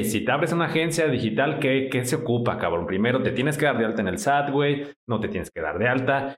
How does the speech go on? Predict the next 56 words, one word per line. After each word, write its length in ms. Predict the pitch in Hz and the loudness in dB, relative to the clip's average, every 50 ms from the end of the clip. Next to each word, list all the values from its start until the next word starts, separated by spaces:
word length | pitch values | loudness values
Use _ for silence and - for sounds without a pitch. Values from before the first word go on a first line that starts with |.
| _ _ _ | _ _ _
¿Qué 100 | 117 107 | -6 -4
chingón 200 | - 120 107 95 | -2 -2 -2 0
se 60 | 90 | 0
tiene 180 | 107 101 95 95 | -2 -2 -2 -2
que 80 | 104 | -2
hacer? 600 | 95 - - 123 127 135 135 135 135 135 - - - | -2 0 2 2 4 4 2 2 0 -4 -6 -6 -6
¿Cómo 200 | - 127 120 107 | -2 -2 0 0
se 100 | 113 104 | 0 0
manejan 380 | 95 95 101 98 107 101 92 | 0 0 -2 -2 -2 -2 -2
los 160 | 87 85 85 | -2 -2 -2
bancos, 380 | 101 123 127 139 135 139 143 139 | -2 0 0 0 0 0 0 0
güey? 200 | 131 131 131 127 | 2 0 2 2
¿Cómo 160 | 139 127 123 | 0 0 0
se 80 | 117 113 | 0 0
maneja 260 | 101 95 107 104 - | 0 0 0 0 0
un 80 | 120 101 | 0 0
negocio? 460 | 92 92 107 131 143 - 139 131 - | 0 2 2 2 2 2 2 0 0
Tus 140 | 110 104 - | 0 -2 0
finanzas 480 | 107 98 107 113 117 107 - - - - _ | 0 0 0 0 0 -2 -2 -4 -8 -8 _
personales 800 | - 87 87 - - 104 101 117 127 135 147 170 175 151 175 - | -4 -4 -2 0 0 2 2 2 2 2 2 2 2 0 -2 -2
y 100 | 110 104 | -2 0
de 100 | 95 92 | 0 0
negocio. 720 | 87 87 87 87 107 135 147 143 - 147 156 156 156 156 - - _ _ _ _ _ _ _ | 0 0 0 0 0 0 0 0 0 0 0 0 -2 -6 -10 -14 _ _ _ _ _ _ _
Y 100 | - 120 | -2 0
la 160 | 131 127 120 | 2 2 2
gente 320 | 120 127 151 160 151 165 170 | 2 0 0 0 2 2 2
a 40 | |
veces 280 | 151 156 151 - 160 - | 2 2 0 0 -2 -2
piensa 320 | - 151 151 156 147 160 | 0 0 0 2 0 0
que 100 | 151 - | 0 -2
por 200 | - - 110 101 | -2 -2 -2 0
ser 160 | 107 135 139 160 | 0 0 0 2
experto 580 | 151 - - - - 139 143 156 - - 156 | 0 0 -2 0 0 0 0 0 0 0 0
en 100 | 139 127 | 2 2
una 300 | 127 139 139 135 123 117 | 2 2 2 2 2 2
área, 220 | 117 117 135 135 131 | 2 2 2 2 4
güey, 260 | 135 139 151 156 143 | 2 2 2 2 0
no 160 | 123 123 120 | 0 0 0
tiene 260 | 120 127 123 120 117 | 0 0 -2 -2 -2
que 80 | - 120 | -2 -2
aprender 420 | 117 120 120 120 110 104 110 104 | -2 0 0 0 0 0 0 0
nada, 280 | 110 104 104 101 95 87 | 2 0 0 0 0 -2
güey. 160 | 80 80 80 | -4 -6 -8
Que 100 | - 90 | -10 -12
piensa 260 | - - 107 107 120 113 | -8 -8 -6 -4 -4 -4
que 100 | - - | -4 -8
todo 220 | - - 113 107 | -6 -6 -4 -2
le 80 | 101 92 | 0 0
va 80 | 90 | 0
a 60 | 107 - | 0 0
caer, 260 | 110 104 104 107 110 | 0 0 0 0 0
güey. 160 | 117 131 135 | 0 0 -2
Entonces, 380 | 123 117 117 117 123 123 120 - | 0 0 0 0 0 0 -2 0
eso 280 | - 147 143 - 165 156 | -2 -2 0 0 -2 -2
que 100 | 147 127 | 0 0
mencionas 640 | 110 101 95 101 113 127 127 135 147 147 147 - | 0 0 0 0 0 0 0 0 0 -2 -4 -8